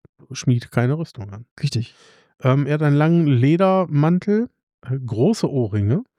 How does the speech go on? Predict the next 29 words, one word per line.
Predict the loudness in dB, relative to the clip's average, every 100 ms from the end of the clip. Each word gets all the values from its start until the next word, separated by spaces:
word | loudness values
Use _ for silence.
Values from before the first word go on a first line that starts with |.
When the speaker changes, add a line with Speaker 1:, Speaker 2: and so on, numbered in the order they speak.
| _ _ _ _ -2
Speaker 2:
Mhm. | 0 0 -2 0
Speaker 1:
die | 0
von | 2 0
Reichtum | 4 2 2 0 2 2 -4 _ _ _ _ _ -20 -20 _
zeugen | -6 0 2 0
könnten. | 0 0 0 0 0 0 _ _ -20 _ _ _ -2
Ähm, | 0 2
allgemein | 2 4 4 2
viel | 2 2 2
Gold | 2 0 0
besetzt, | 0 0 -2 -8 -14 -18 _ _ _ _ -2
dieser | 2 2
Zwerg. | 0 0 0 0 _ -20 _
Speaker 2:
Kaum | -4 2 2 2
Bart. | 2 0 0 -4 _ _ _
Speaker 1:
Kaum | -2 0 2
Bart, | 0 -2 -4 -14 _ -8
ja. | -8 -10 _ _ _ -20 _ -2
Und | 2
im | 4
Hintergrund | 4 4 4 4 4
sehen | 4 4
wir | 4 2 2 -4 _ _ _ _
eine | 2 4 4
Festung, | 0 -2 -2 -2 -12 0 2 4 0
vielleicht | 0 0 0 0
auch | -4
eine | 0 2 0
Stadt, | -2 -2 -2 -6 -20